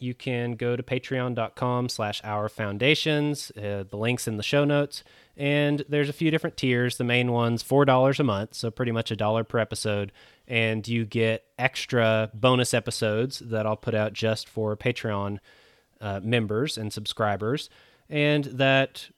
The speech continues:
really helps out a lot. I, there's more content that I want to put out. I want to be able to do show notes that have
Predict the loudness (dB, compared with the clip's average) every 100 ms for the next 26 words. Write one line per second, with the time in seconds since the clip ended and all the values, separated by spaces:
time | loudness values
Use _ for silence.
0 | -2 2 4 2 0 -4 -2 -2 0 0
1 | 0 -4 _ _ -2 2 4 2 -2 _
2 | _ _ _ -2 2 2 2 2 4 4
3 | 4 2 -4 0 2 2 0 0 2 2
4 | 0 0 0 0 -4 -2 -2 0 0 0
5 | 0 0 0 -2 -2 0 2 -2 -4 0
6 | 0 0 2 4 4 4 2 0 -6 -4
7 | 2 2 4 2